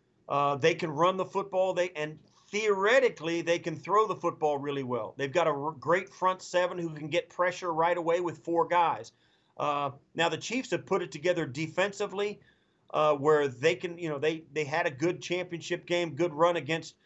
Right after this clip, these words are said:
the Tennessee Titans with a great running game. Uh, but I don't think ch-, the Chiefs can run the football effectively,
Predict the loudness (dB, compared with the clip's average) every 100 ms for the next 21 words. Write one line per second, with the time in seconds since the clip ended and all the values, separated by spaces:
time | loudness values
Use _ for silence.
0 | _ -10 -2 -2 -2 -8 -2 0 0 -4
1 | -2 0 0 2 0 0 -4 -6 -8 -14
2 | _ _ _ -6 -2 -2 -4 -8 _ _
3 | 2 4 4 0 -8 -10 -10 -8 -8 -10
4 | -10 -10 -8 0 0 0 -6 -6 -8 -4
5 | -4 -4 -2 -4 -4 -8 -8 -8